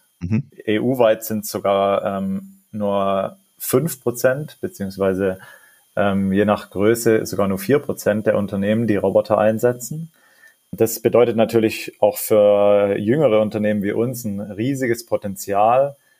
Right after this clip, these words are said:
Speaker 2: weil aufgezeigt wird, dass bestehende Systeme den Bedarf nicht decken.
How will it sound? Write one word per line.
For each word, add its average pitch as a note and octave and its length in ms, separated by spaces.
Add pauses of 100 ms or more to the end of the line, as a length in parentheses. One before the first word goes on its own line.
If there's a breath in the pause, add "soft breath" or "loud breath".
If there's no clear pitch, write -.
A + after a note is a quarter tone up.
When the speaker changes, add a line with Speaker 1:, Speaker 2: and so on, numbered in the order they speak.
(260)
Speaker 2:
weil G#2 800 (220)
aufgezeigt A#2+ 680
wird, A2+ 160
dass G#2 180
bestehende B2 800
Systeme A2+ 1120 (340)
den G#2+ 180
Bedarf G2 500
nicht G#2 460
decken. F2+ 380